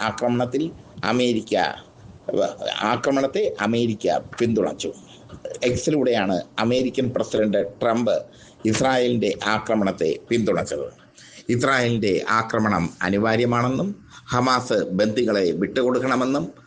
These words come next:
ഹമാസ് ആയുധം വെച്ച് കീഴടങ്ങണമെന്നും ട്രംപും ആവശ്യപ്പെട്ടു. ഇതോടെ ഇസ്രായേലും ട്രംപും തമ്മിലുള്ള ബന്ധം മറനീക്കി പുറത്തു വന്നിരിക്കുന്നു. അറബ് രാജ്-, രാജ്യങ്ങൾ, അറബ് ഉച്ചകോടിയിൽ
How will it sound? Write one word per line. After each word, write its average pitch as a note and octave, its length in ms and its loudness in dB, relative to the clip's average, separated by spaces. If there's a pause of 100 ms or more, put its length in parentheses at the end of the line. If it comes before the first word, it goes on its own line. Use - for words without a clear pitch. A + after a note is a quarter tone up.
(240)
ഹമാസ് B2 560 2 (140)
ആയുധം A#2+ 460 2
വെച്ച് G#2+ 240 0
കീഴടങ്ങണമെന്നും G#2 1000 0
ട്രംപും A#2+ 580 0
ആവശ്യപ്പെട്ടു. - 640 -2 (640)
ഇതോടെ C3 480 2
ഇസ്രായേലും A#2+ 720 2
ട്രംപും A2 460 0
തമ്മിലുള്ള G2 600 0
ബന്ധം G2+ 640 -2
മറനീക്കി G#2+ 760 0
പുറത്തു A2 280 2
വന്നിരിക്കുന്നു. D2 540 -4 (680)
അറബ് C3+ 300 2
രാജ്-, A#2+ 420 -2
രാജ്യങ്ങൾ, A#2 500 0
അറബ് B2 300 0
ഉച്ചകോടിയിൽ A#2 680 0